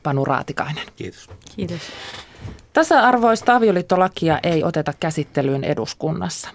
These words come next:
Speaker 1: Lakivaliokunta äänesti tästä asiasta keskiviikkona. Äänet olivat kahdeksan yhdeksän, ja se sitten tyssäsi siihen.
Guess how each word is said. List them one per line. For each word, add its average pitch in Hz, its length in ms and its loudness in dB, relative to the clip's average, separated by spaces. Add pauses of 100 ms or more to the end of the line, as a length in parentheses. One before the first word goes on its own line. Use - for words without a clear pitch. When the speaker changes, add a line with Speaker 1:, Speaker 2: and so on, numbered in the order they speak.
Speaker 1:
Lakivaliokunta 165 680 0
äänesti 160 380 0
tästä 147 260 -2
asiasta 156 320 -2
keskiviikkona. 160 760 -2 (200)
Äänet 151 400 -2
olivat 139 360 -2
kahdeksan 135 760 -4
yhdeksän, - 600 -8
ja 139 120 -8
se 151 120 -8
sitten 135 360 -10
tyssäsi 165 400 -6
siihen. 151 400 -2